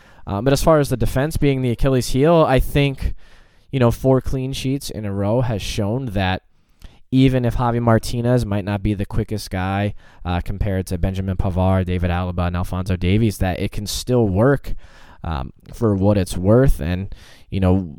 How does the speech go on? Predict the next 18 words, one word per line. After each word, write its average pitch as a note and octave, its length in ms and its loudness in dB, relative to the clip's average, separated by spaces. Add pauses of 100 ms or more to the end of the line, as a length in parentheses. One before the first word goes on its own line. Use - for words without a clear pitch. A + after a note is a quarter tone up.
(100)
a-, - 60 -6
as G2+ 300 0
Jake G2+ 260 2
had F#2 160 0
said, G#2 480 0
you F2+ 120 -8
know, F#2+ 80 -6
just G2 260 -6 (240)
perhaps G2+ 320 6
a G2 60 -6
little G2+ 280 0
bit G2+ 100 2
of F#2+ 100 -2
a F#2 60 -4
fluke G#2+ 400 2
and F#2+ 100 0
a F2+ 40 -2
blip, G#2+ 440 4